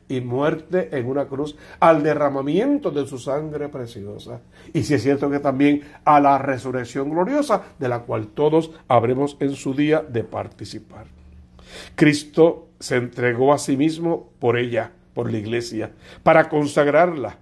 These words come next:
purificándola con el baño del agua y la palabra, y para presentársela gloriosa,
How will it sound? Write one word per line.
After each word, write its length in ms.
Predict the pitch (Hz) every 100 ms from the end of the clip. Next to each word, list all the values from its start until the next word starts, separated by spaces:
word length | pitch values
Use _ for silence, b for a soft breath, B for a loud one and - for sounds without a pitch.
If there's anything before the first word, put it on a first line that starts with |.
| b b
purificándola 960 | 165 160 160 147 - 208 262 240 226
con 200 | 190 151
el 120 | 127 123
baño 520 | 123 170 180 180 170
del 160 | 131
agua 340 | 131 156 160 147
y 20 |
la 160 | 131 117
palabra, 500 | 110 120 131 113 - B B
y 140 | - 165
para 300 | 160 143 127
presentársela 1080 | 135 120 123 120 - 175 180 - 196 180 170
gloriosa, 720 | 139 120 117 151 151 120